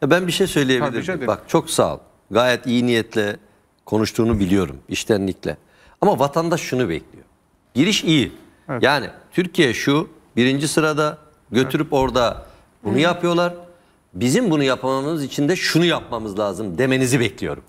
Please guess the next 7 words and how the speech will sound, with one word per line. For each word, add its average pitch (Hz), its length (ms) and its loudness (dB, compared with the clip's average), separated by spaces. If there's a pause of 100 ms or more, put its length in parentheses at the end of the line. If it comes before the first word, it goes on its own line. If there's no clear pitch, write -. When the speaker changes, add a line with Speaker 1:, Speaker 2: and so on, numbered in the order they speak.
Speaker 2:
Anladım. 127 400 0
Speaker 1:
Yani 131 300 0
niye 185 260 2
bunu 196 120 0
yapamıyorsun 190 720 -2
demek 190 260 0 (1200)
vata-, 143 340 0